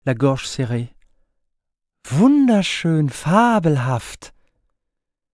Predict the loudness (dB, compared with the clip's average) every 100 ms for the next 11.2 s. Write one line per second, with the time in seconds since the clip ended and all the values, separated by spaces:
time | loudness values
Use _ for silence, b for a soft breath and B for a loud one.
0 | _ _ _ _ _ _ _ _ _ _
1 | -8 -2 0 0 -6 -8 -6 -2 0 -2
2 | -4 -4 -2 -2 -4 -10 -20 _ _ _
3 | _ _ _ 2 2 2 2 4 4 2
4 | 0 -4 -12 -20 _ _ _ _ _ _
5 | _ _ _ _ _ _ 0 4 6 4
6 | 2 -2 -2 0 0 2 0 2 -2 _
7 | 4 4 4 2 2 2 0 0 0 0
8 | 0 0 0 -4 -10 -18 _ _ _ _
9 | _ _ _ _ _ _ -16 -6 -2 0
10 | 0 0 -2 -2 -16 -14 -4 -2 0 0
11 | -2 -8